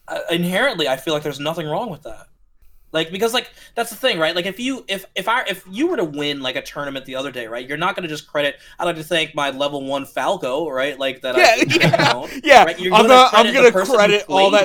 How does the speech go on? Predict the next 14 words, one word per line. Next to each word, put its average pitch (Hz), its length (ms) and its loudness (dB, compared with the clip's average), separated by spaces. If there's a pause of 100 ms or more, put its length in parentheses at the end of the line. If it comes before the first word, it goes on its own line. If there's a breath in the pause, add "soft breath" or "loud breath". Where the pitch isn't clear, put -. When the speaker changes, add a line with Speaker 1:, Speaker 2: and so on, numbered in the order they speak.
Speaker 2:
that 131 40 -10
Speaker 1:
with. 127 100 -2 (200)
Speaker 2:
time 214 60 -4
I 196 100 0
spent 175 640 -2 (180 soft breath)
just 190 160 -8
having 180 300 2
a 175 40 -4
Falco 160 480 -4
shoot 165 320 -12
lasers 151 480 -8
at 151 260 -8
me. 190 360 -6
<laughs> - 60 -20